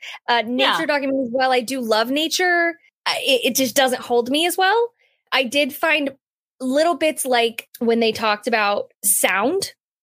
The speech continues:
Speaker 1: when they talked a lot about sound and the sound waves, I did find that fascinating.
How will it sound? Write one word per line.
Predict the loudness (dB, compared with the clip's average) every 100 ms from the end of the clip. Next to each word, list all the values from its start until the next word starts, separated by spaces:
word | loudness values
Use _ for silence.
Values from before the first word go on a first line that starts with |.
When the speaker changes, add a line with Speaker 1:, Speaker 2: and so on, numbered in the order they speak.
| _
Speaker 1:
when | -2
they | 0 0
talked | 0 0
a | 0
lot | 0
about | 0 -2
sound | 0 0 0 0 -2 -4 -10 _ -14 -2
and | 0
the | 2
sound | 0 0 -2
waves, | 0 2 2 2 -2 0 0 0 _ _ _
I | -2 0
did | 0 0
find | -2 0
that | 0 -2 0
fascinating. | 0 0 0 0 2 2 0